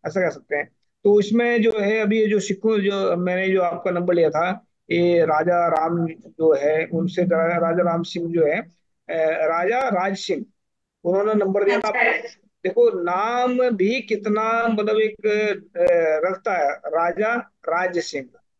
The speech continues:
Speaker 1: एक राजा भी
Speaker 2: अच्छा।
Speaker 1: है और राज भी कर रहे हैं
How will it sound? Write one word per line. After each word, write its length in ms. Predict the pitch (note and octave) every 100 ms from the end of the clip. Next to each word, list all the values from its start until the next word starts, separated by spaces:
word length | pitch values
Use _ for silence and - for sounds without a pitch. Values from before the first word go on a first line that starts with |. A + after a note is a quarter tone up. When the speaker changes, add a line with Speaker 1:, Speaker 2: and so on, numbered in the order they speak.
| _ _ _ _ -
Speaker 1:
एक 100 | F3+
राजा 380 | F3+ F3+ G3+ A#3
भी 120 | A#3
Speaker 2:
अच्छा। 280 | A3 A3+ A#3+
Speaker 1:
है 180 | F3
और 220 | F3 F#3 F#3
राज 340 | F#3 G3 A3
भी 160 | A3+ A#3
कर 140 | A3+
रहे 320 | A3+ A3 A3+
हैं 260 | A#3 G#3